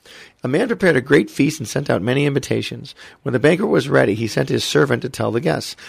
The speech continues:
'Come, the banquet is ready.' But they all began making excuses. One said, 'I've just bought a field and I must inspect it.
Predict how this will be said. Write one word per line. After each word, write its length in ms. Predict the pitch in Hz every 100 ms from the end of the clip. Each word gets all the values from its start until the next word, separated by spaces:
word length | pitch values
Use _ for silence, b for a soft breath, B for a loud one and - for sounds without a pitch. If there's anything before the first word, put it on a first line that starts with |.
| B
'Come, 260 | - 233 220
the 100 | 139
banquet 360 | 170 208 190 147
is 160 | 120
ready.' 240 | 120 98 98
But 140 | 110
they 100 | 123
all 180 | 113 147
began 300 | 156 156 127
making 260 | 101 -
excuses. 680 | 131 143 - 220 - 104 - - _ _ _ _ _ _ _ -
One 260 | 147 180
said, 240 | 170 123 123
'I've 140 | 131
just 200 | 135 -
bought 180 | 143 143
a 40 |
field 340 | - 190 208 170
and 80 |
I 40 | 131
must 240 | 143 156
inspect 400 | 180 - 214 208
it. 160 | 107